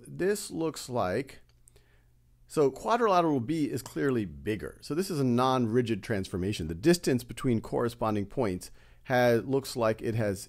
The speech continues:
increased. Now you might be saying, "Well, wouldn't that be, it looks like if you're making something bigger or smaller, that looks like a dilation." But it looks like this has been moved as well. Has it, has it been translated?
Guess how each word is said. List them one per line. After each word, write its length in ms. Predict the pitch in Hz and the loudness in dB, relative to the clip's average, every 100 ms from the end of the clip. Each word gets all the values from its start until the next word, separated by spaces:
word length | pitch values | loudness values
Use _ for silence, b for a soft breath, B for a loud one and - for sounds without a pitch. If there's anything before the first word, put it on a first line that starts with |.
| - - | -12 -4
increased. 640 | 131 127 - - - - b b b b | -2 -2 -6 -10 -16 -18 b b b b
Now 80 | 147 | 4
you 140 | 160 | 6
might 180 | 175 220 | 6 4
be 80 | 185 | 0
saying, 200 | - 151 | 0 2
"Well, 280 | 208 165 - - | 2 0 -2 -10
wouldn't 240 | 170 180 175 | -4 0 4
that 220 | 151 135 | 2 4
be, 340 | 143 135 123 - | 2 4 2 -2
it 60 | - | -2
looks 180 | 147 - | 0 2
like 180 | 127 135 | 2 0
if 120 | - | -2
you're 80 | 139 | 0
making 220 | 143 147 | 0 -4
something 300 | 139 127 104 | -4 -2 0
bigger 280 | 127 127 113 | 2 2 2
or 40 | |
smaller, 440 | - 139 139 117 | 0 0 4 4
that 160 | 113 113 | 4 0
looks 200 | 127 - | -2 -2
like 180 | 117 - | -2 0
a 300 | 113 104 - - | 0 0 -2 -4
dilation." 760 | 101 92 95 147 180 90 80 123 b b b b b - | -2 -2 -2 -2 -2 -2 -6 -8 b b b b b -4
But 120 | 165 | 0
it 20 | |
looks 260 | 240 294 - | 0 -2 0
like 300 | 165 - - - - - | 0 0 -10 -20 -18 -4
this 140 | 180 | -2
has 100 | 180 | 0
been 180 | 151 131 | 2 4
moved 520 | 120 190 302 185 107 | 4 4 4 2 0
as 120 | 120 | -2
well. 440 | 110 175 226 92 90 | -2 0 0 0 -2
Has 140 | 113 117 | -8 -8
it, 100 | 139 | -4
has 140 | 143 | -4
it 80 | - | -4
been 140 | 143 | -6
translated? 680 | 139 165 190 220 82 60 | -6 -8 -6 -4 -6 -10